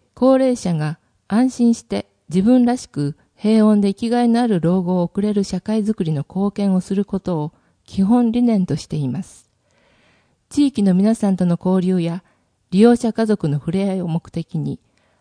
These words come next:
綾の里夏祭りを毎年開催しています。皆さんのご参加をお待ちしています。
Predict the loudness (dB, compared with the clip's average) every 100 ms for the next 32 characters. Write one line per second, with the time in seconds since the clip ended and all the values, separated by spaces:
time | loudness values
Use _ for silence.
0 | _ -6 0 2 0 -2 -6 -4 -2 -2
1 | -2 0 0 -2 -4 -4 -6 _ _ -4
2 | -4 0 -2 -4 -6 -8 -6 -8 -6 -4
3 | -4 -4 -8 -14 _ _ _ _ _ _
4 | _ 0 0 2 0 2 0 -2 -2 -4
5 | -2 -2 -2 -4 -8 -10 -6 -4 -4 -8
6 | -16